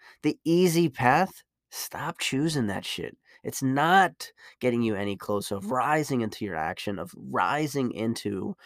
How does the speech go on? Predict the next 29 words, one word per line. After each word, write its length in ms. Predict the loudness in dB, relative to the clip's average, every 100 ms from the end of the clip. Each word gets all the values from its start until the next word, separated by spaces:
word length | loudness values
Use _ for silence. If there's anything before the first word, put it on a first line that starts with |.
| -20 -8
and 140 | -6
tapping 400 | -2 -2 -2 -2
into 280 | -2 -2 -4
your 120 | -6
full 220 | -6 -8 -8
potential. 500 | -10 -10 -8 -12 -14 _ _ _ _ _ 2
Now, 180 | 4 6
why 140 | 4
am 100 | 2
I 40 |
telling 300 | -2 -6 -6
you 60 | -10
this 200 | -12 -12
today? 180 | -14 -16 -18 _ _ _ _ _ _ _ _ _ 2
Guys, 220 | 4 4
it's 100 | 0
super 240 | 0 0 2
simple. 380 | -2 -2 -6 -10 _ -20 -8 2
I 60 |
want 200 | 4 2 2
everyone 600 | 0 2 4 4 4 -2
to 120 | -2
be 80 | 0
able 100 | 0
to 40 | -2
tap 380 | -2 0 0
into 160 | 0 -4
new 200 | -4 -4
levels, 540 | 0 0 0 -8 -10